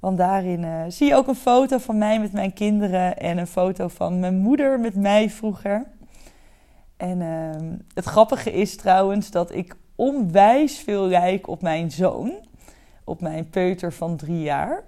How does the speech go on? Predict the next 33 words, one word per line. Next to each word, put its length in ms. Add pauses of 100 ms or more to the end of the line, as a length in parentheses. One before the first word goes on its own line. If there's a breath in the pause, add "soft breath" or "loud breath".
(480 soft breath)
Dus 140
toen 160
hij 200
vandaag 460
voor 180
het 140
eerst 340
het 160
tijdschrift 640
ook 140
zelf 380
zag, 500
toen, 280
eh, 260 (800 soft breath)
zei 280
hij: 100
"Hey 260
mama, 240
dat 160
ben 180
ik." 380 (180)
<laughs> 280
Terwijl 240
dat 160
dus 140
een 80
foto 460
is 240
van 360 (580 soft breath)
mij 420
met 180
mijn 420
moeder. 380